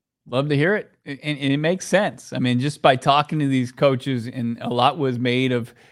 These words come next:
them not having a whole lot of experience. But anytime you would talk to them, you, you got way more substance from them.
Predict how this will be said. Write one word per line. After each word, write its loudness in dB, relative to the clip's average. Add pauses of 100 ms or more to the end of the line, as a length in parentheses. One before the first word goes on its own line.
(140)
them 0
not 2
having 2
a -8
whole 0
lot 2
of -6
experience. -4
But -4
anytime -2
you -4
would -10
talk -2
to -4
them, -2
you, -4
you -8
got -2
way -2
more -4
substance -4
from -2
them. -8